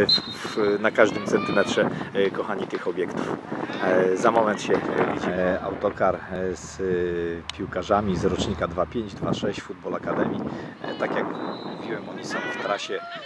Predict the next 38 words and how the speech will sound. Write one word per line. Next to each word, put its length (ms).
e, 420
ze 180
Szczecina 560
do 120
Opola, 380
mają 260
międzylądowanie, 920
e, 260
właśnie 440
u 40
nas 160
tutaj, 300
e, 40
w 260
Lubinie. 380
E, 40
przypominam, 560
że 120
oni 200
grają 340
Mistrzostwa, 640
e, 120
Polski 300
Football 260
Academy, 380
e, 80
które 320
odbywają 460
się 160
właśnie 400
w 160
Opolu. 360
Zdaje 240
się, 140
że 260
w 480
Opolu 340
jest, 280